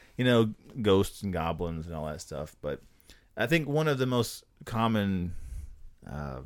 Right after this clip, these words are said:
you know, franchises or, or costumes over the last fifty years has been a Batman costume. Uh, I know I've done it as a child, and I know I've had family members dress up as, like, the Joker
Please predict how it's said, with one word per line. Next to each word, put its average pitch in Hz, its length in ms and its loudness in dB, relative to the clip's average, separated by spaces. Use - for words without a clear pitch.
you 98 80 -6
know, 71 100 -6
franchises 85 840 -2
or, 73 140 -10
or 73 120 -10
costumes 78 880 -8
over 90 240 -4
the 85 80 -4
last 82 280 -2
fifty 87 300 -10
years 90 260 -4
has 78 120 -10
been 85 180 -4
a 73 40 -8
Batman 76 640 -6
costume. 73 560 -8
Uh, 90 140 -6
I 90 100 -2
know 101 180 4
I've 104 220 0
done 110 200 0
it 104 100 -2
as 98 120 0
a 95 60 -4
child, 95 640 -4
and 80 400 -10
I 78 140 -6
know 80 240 -2
I've 87 120 -2
had 95 220 0
family 101 300 0
members 87 320 -2
dress 85 220 -2
up 85 200 -6
as, 80 220 -4
like, 85 200 -10
the 85 60 -18
Joker 87 540 -2